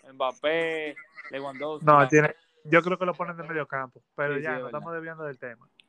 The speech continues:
Speaker 1: Eh, loco, sí, yo, yo saco al United para Europa League.
Speaker 2: No, así como el grupo está, yo lo voy a dejar así mismo.
Speaker 1: Loco, man. Loco, ey, perdónenme, señores, si yo me equivoco.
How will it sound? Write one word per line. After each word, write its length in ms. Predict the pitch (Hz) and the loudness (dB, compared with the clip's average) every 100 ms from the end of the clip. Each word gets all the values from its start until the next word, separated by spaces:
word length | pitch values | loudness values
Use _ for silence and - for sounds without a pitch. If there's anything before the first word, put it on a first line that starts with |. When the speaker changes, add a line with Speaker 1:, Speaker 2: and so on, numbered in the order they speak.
| _ - - _ _ 123 120 - _ _ _ | _ -20 -20 _ _ -20 -20 -20 _ _ _
Speaker 1:
Eh, 280 | 147 147 147 | -6 -4 -2
loco, 320 | 165 156 139 | -4 -4 -10
sí, 380 | - 151 185 190 | -8 -6 -6 -6
yo, 380 | 160 156 160 156 | -6 -6 -4 -6
yo 180 | 143 143 | -10 -10
saco 200 | 151 151 | -10 -8
al 140 | 147 | -8
United 380 | 147 156 156 147 _ | -6 -8 -8 -12 _
para 140 | 139 | -8
Europa 280 | 135 131 131 | -6 -8 -8
League. 220 | 139 139 _ _ _ _ _ _ _ _ _ _ _ | -8 -10 _ _ _ _ _ _ _ _ _ _ _
Speaker 2:
No, 420 | 151 135 135 131 131 _ _ _ _ - | -20 -12 -10 -8 -12 _ _ _ _ -10
así 280 | 139 135 165 | -8 -8 -8
como 180 | 180 | -6
el 80 | 175 | -6
grupo 260 | 170 170 165 | -6 -6 -6
está, 200 | 165 160 | -4 -4
yo 100 | 156 | -4
lo 100 | 156 | -4
voy 100 | 151 | -4
a 60 | |
dejar 160 | 147 147 | -6 -10
así 200 | 139 165 | -10 -16
mismo. 260 | 131 110 _ _ _ | -18 -20 _ _ _
Speaker 1:
Loco, 480 | - 131 143 135 135 | -10 -2 -2 -2 -6
man. 280 | 131 123 117 107 _ - _ - | -10 -10 -14 _ _ -20 _ 2
Loco, 340 | 175 165 165 175 | 4 6 2 2
ey, 140 | 180 | 0
perdónenme, 600 | - 160 156 180 175 156 | 0 -2 -2 -4 -6 -12
señores, 340 | 143 147 165 139 | -16 -12 -10 -10
si 80 | 143 | -14
yo 80 | |
me 100 | 147 | -16
equivoco. 440 | 139 151 151 139 | -10 -10 -10 -12